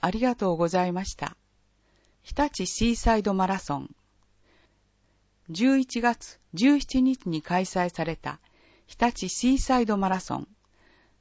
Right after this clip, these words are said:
たくさんの声援の中、四千三百九十六人のランナーが日立の街を駆け抜けました。写真が七枚あります。日立のシーサイドを走る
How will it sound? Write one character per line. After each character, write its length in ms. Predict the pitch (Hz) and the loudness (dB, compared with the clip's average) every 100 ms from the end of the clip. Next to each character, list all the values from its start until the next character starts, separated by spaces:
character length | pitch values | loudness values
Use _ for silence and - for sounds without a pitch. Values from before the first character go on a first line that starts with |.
| _ | _
た 120 | - 190 | -6 -6
く 80 | |
さ 200 | - 294 | 0 2
ん 100 | 285 | 4
の 100 | 226 | 2
声 280 | 180 202 202 | 0 0 2
援 180 | 196 196 | 2 0
の 140 | 185 185 | -2 -2
中、 400 | 185 - 131 - _ _ _ _ - | -4 -6 -8 -10 _ _ _ _ 0
四 220 | 254 285 | 2 2
千 260 | - 233 | 2 0
三 300 | 220 240 220 | 2 0 0
百 280 | 151 156 - | -2 -6 -8
九 220 | - 247 214 | -2 0 2
十 200 | 170 160 | 0 -2
六 260 | 165 185 | -2 -2
人 240 | 185 175 165 | -2 -2 -2
の 180 | 165 - | -4 -2
ラ 200 | 175 196 | 0 0
ン 100 | 175 | 0
ナ 180 | 151 131 | -4 -4
ー 20 | |
が 220 | 131 147 _ - - _ | -6 -8 _ -20 -20 _
日 100 | - | -2
立 300 | 254 269 208 | 0 0 -2
の 120 | 185 | 0
街 320 | 156 156 - | 0 -4 -4
を 120 | 151 - | -4 -4
駆 340 | 156 - 190 | -6 0 0
け 60 | 185 | 0
抜 40 | |
け 140 | 180 | 0
ま 160 | 175 175 | -2 -2
し 100 | - | -6
た。 200 | - - _ _ _ _ _ - _ _ _ | -8 -14 _ _ _ _ _ -20 _ _ _
写 220 | - 180 | 2 2
真 280 | - 214 208 | 2 0 2
が 220 | 196 185 | 2 0
七 300 | 175 190 226 | 2 2 4
枚 240 | 226 214 165 | 2 2 0
あ 80 | |
り 120 | 156 160 | 0 -2
ま 140 | 156 | -4
す。 320 | - - - _ _ _ _ _ _ _ _ _ _ _ | -8 -20 -20 _ _ _ _ _ _ _ _ _ _ _
日 100 | - | -4
立 280 | 269 285 - | 0 0 0
の 120 | 170 151 | -2 -2
シ 260 | - 247 | 2 2
ー 20 | |
サ 220 | 247 247 233 | 2 2 2
イ 60 | |
ド 140 | 185 175 | 2 0
を 60 | |
走 280 | 160 160 160 | -2 -4 -6
る 160 | 143 | -6